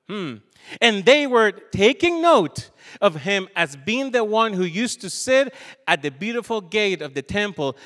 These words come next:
to beg alms. And they were filled with wonder and amazement at what had happened to him. While he was clinging," <laughs> interesting,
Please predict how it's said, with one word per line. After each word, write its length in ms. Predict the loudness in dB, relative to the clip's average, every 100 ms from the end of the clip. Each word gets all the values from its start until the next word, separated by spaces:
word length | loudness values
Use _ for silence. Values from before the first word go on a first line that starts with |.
| -12
to 140 | -10
beg 240 | 0 0 0 2
alms. 420 | 2 2 -2 -14 -20 -4 2
And 240 | 2 4
they 180 | 4 4
were 300 | 2 0 -2
filled 580 | -12 -2 2 4 2 0
with 140 | -6
wonder 600 | -4 2 4 4 0 -4
and 200 | -4 -2
amazement 640 | 0 2 0 0 -6 -6 -8 -20 -2
at 160 | 0 0
what 140 | -2
had 260 | -2 -4 -2
happened 380 | -2 -2 -4 -10
to 80 |
him. 320 | -4 -4 -6 -14 _ _ _ _ _ _ _ _ _ _ -18
While 380 | 0 6 6 4
he 100 | 0
was 200 | -4 -6
clinging," 800 | -14 -6 0 0 0 -2 -8 -16 _ _ _
<laughs> 340 | -12 -12 _
interesting, 500 | -18 -14 -14 -12 -14